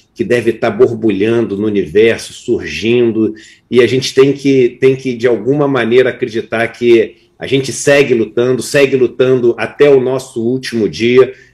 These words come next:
e um dia tudo isso vai passar, sabe? De um jeito ou de outro, e as coisas vão seguir. As coisas são muito maiores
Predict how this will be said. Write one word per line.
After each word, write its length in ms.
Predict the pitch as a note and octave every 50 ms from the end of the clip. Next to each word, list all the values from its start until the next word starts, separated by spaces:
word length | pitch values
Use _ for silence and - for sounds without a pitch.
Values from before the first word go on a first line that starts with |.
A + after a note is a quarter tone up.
| _ _
e 80 | - A2+
um 80 | A2+
dia 140 | A2 A#2+ C#3+
tudo 340 | C3+ - - F3 D3+ C3 A#2
isso 240 | B2 C3 B2+ - G2+
vai 160 | G2 G#2+ G2+
passar, 520 | - - F#2+ F2+ - - - F#2 F2 D#2
sabe? 340 | - - G#2+ G#2 G2 E2+ F2+
De 140 | F#2 G2+ A2
um 100 | G#2+ G2+
jeito 320 | F2+ G2 G#2+ A2 G#2+ -
ou 60 | G#2 F#2+
de 120 | E2+ F2+
outro, 480 | F2+ F2 F#2+ G#2+ A2 G#2+ - A2+ A2 G#2+
e 140 | G2+ G#2
as 140 | G#2+ G#2 -
coisas 320 | - - A2+ A2 G2+ F#2+ F2
vão 160 | F#2+ G#2 G2+
seguir. 420 | - - - - D#2+ E2+ F#2 F#2
As 140 | F2+ E2 -
coisas 200 | - A2+ G#2 -
são 120 | - G2+ G2
muito 240 | G#2+ A#2 A2+ A2+ A2+
maiores 600 | G#2 F#2+ F#2 F#2 F#2 G#2 A2 G#2+ G2 - - -